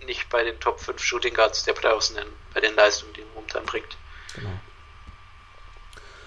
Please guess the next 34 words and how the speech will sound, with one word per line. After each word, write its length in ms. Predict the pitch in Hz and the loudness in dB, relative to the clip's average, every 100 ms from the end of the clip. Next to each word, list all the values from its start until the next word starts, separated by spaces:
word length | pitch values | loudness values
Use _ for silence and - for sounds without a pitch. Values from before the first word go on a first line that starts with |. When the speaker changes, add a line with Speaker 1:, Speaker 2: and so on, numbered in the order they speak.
| - | 2
Speaker 1:
Willst 240 | 131 135 - | 6 6 8
du 60 | |
loslegen 480 | 202 233 - 190 185 | 8 8 10 10 12
oder 180 | 165 147 | 10 10
soll 200 | 123 120 | 6 2
ich? 100 | - - - - - - - - - - - - - - - - - | 0 -4 -8 -12 -20 -20 -20 -20 -20 -20 -20 -20 -20 -20 -20 -18 -6
Speaker 2:
Och, 440 | 135 131 - - | 4 4 4 6
ja, 300 | 131 135 151 | 12 12 12
mach 460 | 143 143 139 147 147 | 10 4 6 6 8
du 120 | 180 | 12
doch, 240 | 175 170 | 12 12
äh, 220 | 160 147 | 10 10
dann, 340 | 143 139 139 139 | 10 6 4 4
äh, 260 | 123 120 113 - | 4 4 0 -2
wir 80 | 127 | -2
können 160 | - 151 | 4 4
uns 80 | - | 6
ja 100 | 117 | 4
abwechseln. 460 | - 104 - 87 - - - | 6 2 2 -4 -6 -18 -8
Du 60 | 110 | 0
kannst 280 | 135 135 135 | 2 6 8
ja, 260 | 117 113 | 10 10
ähm, 400 | 113 107 101 95 - - - | 6 2 2 -2 -8 -18 -8
mit 300 | 117 110 110 | 0 4 8
deiner, 320 | 113 110 107 | 8 10 8
mit 140 | 104 | 8
deiner 320 | 110 107 104 104 | 8 10 10 10
Regular 320 | 127 131 127 | 8 8 6
Season, 540 | - 131 123 120 120 | 4 2 4 2 0
würde 100 | 113 | -2
ich 100 | 113 | 0
mal 100 | 113 | 4
sagen, 200 | 104 104 | 4 4
anfangen 400 | 123 147 180 180 | 2 2 0 0